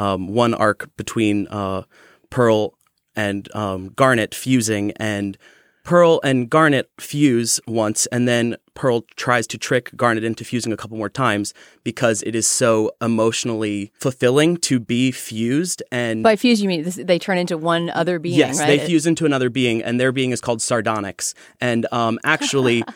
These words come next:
Speaker 2: <laughs>
Speaker 1: what's interesting is, so Garnet herself is a fusion. She lives every day as a fusion of Ruby and Sapphire, and there's another episode that has that backstory as well that is also, I,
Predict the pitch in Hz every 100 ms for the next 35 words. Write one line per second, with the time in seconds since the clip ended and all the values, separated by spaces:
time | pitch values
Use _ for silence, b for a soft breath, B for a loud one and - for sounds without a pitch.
0 | - - - - 131 135 127 139 123 123
1 | 135 117 139 143 127 131 - 147 135 -
2 | 147 123 - 113 101 104 104 - 120 123
3 | 107 117 110 107 110 104 123 104 107 101
4 | 110 117 113 104 - 107 107 101 98 107
5 | 101 101 90 98 - 92 101 95 101 101
6 | 98 - - 98 95 92 101 95 95 95
7 | 95 - 95 95 -